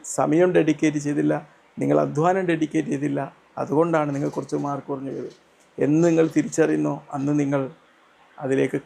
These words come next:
കരുത്തോടെ മുന്നോട്ട് പോകാൻ നിങ്ങൾക്ക് സാധ്യമാവും. ഞാൻ ഈ പറയുന്ന വാക്കുകൾ ഇന്ന് നിങ്ങൾ കേട്ടിട്ട് ഈ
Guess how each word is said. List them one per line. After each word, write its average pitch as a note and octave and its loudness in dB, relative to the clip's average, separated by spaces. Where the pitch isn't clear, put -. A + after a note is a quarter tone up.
കരുത്തോടെ D3 4
മുന്നോട്ട് D#3 0
പോകാൻ D3 0
നിങ്ങൾക്ക് C#3+ -4
സാധ്യമാവും. D#3+ 0
ഞാൻ D3 0
ഈ D3+ 6
പറയുന്ന D#3 4
വാക്കുകൾ D#3 2
ഇന്ന് D#3 2
നിങ്ങൾ D#3+ 2
കേട്ടിട്ട് D#3 2
ഈ F3 -4